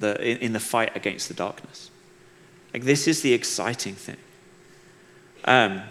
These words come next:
let me ask you this. Who does the Bible say is the light of the world? It's okay, you can answer. No.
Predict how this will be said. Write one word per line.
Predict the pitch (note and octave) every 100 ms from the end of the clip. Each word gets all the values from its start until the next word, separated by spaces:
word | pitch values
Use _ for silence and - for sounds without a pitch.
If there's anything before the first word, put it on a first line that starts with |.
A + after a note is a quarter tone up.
| - -
let | B2 D3+
me | E3+
ask | D3 -
you | A2+
this. | F#2 - - - - - - - - - - - - - - - - - -
Who | D#3+ E3 F3
does | F#3+ -
the | A#2
Bible | - B2 A#2+ A2
say | - F2+ E2+ - - - - - - -
is | - -
the | G#2
light | G2+ G2 -
of | F#2+
the | F#2
world? | F#2 - - - - - - - - - - - - - - - - - - - - -
It's | A#2
okay, | A2 G#2+ F#2+
you | G2
can | G#2+
answer. | G#2 - - - - - - - - - - - - - -
No. | F#2+ A2 F#3+